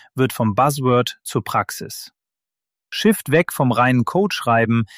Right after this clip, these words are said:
hin zur Orchestrierung mehrerer spezialisierter Agenten. Menschliche Architekturkompetenz und Qualitätssicherung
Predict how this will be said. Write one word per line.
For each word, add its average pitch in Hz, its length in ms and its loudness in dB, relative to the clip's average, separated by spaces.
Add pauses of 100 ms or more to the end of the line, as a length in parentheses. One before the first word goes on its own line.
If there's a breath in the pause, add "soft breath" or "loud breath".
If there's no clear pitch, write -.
(180 loud breath)
hin 196 260 4
zur - 220 0
Orchestrierung 147 840 0
mehrerer 131 520 2
spezialisierter 113 880 -2
Agenten. 101 580 -4 (880)
Menschliche 175 500 2
Architekturkompetenz 120 1300 -2 (300 loud breath)
und 117 160 -2
Qualitätssicherung 113 1120 0